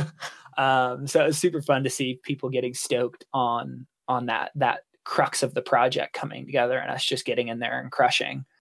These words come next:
And sure enough, like, it ended up being key. Like, you wanna talk about a key moment. As we're walking out of the Chilliwack after finally getting readout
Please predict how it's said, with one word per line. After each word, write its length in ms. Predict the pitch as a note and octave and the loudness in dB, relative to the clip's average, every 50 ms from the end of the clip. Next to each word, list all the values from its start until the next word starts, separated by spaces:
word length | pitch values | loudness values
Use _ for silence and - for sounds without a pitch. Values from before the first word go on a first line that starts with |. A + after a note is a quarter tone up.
| _ _ | _ _
And 120 | C#3+ C#3+ | 0 2
sure 160 | - - G#3+ | 6 6 6
enough, 220 | A3 E3+ E3 F3 D3+ | 6 6 4 4 4
like, 160 | D3+ C3+ - | 2 4 4
it 80 | D3 D3+ | 4 4
ended 240 | D#3+ F3+ F#3 E3+ | 6 6 6 6
up 160 | D3 D#3 D#3+ D#3+ | 6 4 2 2
being 260 | D3 C#3 C3 B2+ B2 | 0 0 0 -2 -4
key. 320 | - - - F3 E3 C#3+ C3 | -8 -4 -2 0 0 2 2
Like, 220 | B2 A#2+ B2 - | 2 0 0 -2
you 60 | D3+ | -2
wanna 140 | C#3+ C#3+ C#3+ | 0 0 0
talk 240 | C#3 F3 D#3+ D3+ - | 0 0 0 0 2
about 180 | C3 C3 B2 | 0 2 2
a 60 | B2 - | 0 -2
key 280 | - - - E3 C#3+ | -6 -12 -8 -8 -6
moment. 460 | B2+ B2+ C3 C3+ B2+ B2 A#2+ A2+ G#2+ _ _ _ _ _ - - _ _ _ _ _ _ _ _ _ _ - | -4 -4 -4 -4 -2 -2 -4 -6 -8 _ _ _ _ _ -20 -20 _ _ _ _ _ _ _ _ _ _ 2
As 180 | D3 D3+ C#3 | 2 2 4
we're 140 | E3+ G3+ E3+ | 6 4 6
walking 480 | D3 - C3+ C#3+ F3 - - D3+ C3+ B2 | 8 8 6 6 6 4 0 0 2 2
out 380 | B2+ C#3 C#3 B2+ A#2+ - - _ _ _ _ _ _ | 4 4 4 4 2 0 -4 _ _ _ _ _ _
of 320 | D3 C#3 C3 C3 C3 B2+ A#2+ | 4 6 6 6 4 2 -2
the 80 | B2+ | -4
Chilliwack 580 | B2+ - - C#3+ C3 B2+ B2 B2 - - - - | -6 0 0 2 2 4 2 2 2 0 -2 -4
after 240 | C3 B2 - - C3 | -4 -4 -4 -6 -6
finally 360 | - - C3 A#2+ C3+ B2+ B2+ | -2 -2 -2 -2 -2 -6 -4
getting 320 | B2+ B2+ B2+ B2 A#2+ A#2+ | -2 -2 -2 -2 -2 -4
readout 440 | B2 B2 B2 A#2 A#2+ A#2 A#2 - - | -4 -4 0 2 2 2 2 0 -2